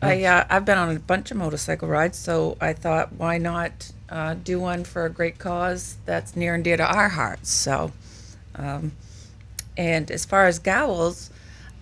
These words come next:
Speaker 1: uh, we have a good relationship with the owners of Gowls, and, uh, he's very involved also in the community, so he volunteered to help us raise funds for ending hunger. It was,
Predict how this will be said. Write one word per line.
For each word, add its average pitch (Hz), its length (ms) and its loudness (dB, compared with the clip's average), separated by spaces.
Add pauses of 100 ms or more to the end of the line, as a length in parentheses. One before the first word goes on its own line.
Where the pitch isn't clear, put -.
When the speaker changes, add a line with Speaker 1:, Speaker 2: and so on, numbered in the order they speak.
(140)
Speaker 1:
uh, 160 200 -6
we 175 120 -2
have 180 100 2
a 165 100 4
good 185 300 -4
relationship 208 840 -4
with 220 140 -4
the 208 120 -4
owners 214 280 -4
of 214 140 -6
Gowls, 226 680 -4
and, 170 460 -4 (160)
uh, 160 320 -4 (360)
he's 214 300 2
very 175 500 4
involved 165 540 -2
also 165 580 -2
in 160 120 -6
the 156 80 -6
community, 156 580 -2
so 160 560 -2
he 175 340 -2 (400)
volunteered 185 840 2
to 180 420 -2 (480)
help 180 260 0
us 180 220 0
raise 180 240 0
funds 185 240 -4
for 175 140 -4
ending 170 180 -2
hunger. 160 400 -2 (340)
It 165 80 -2
was, 151 400 -4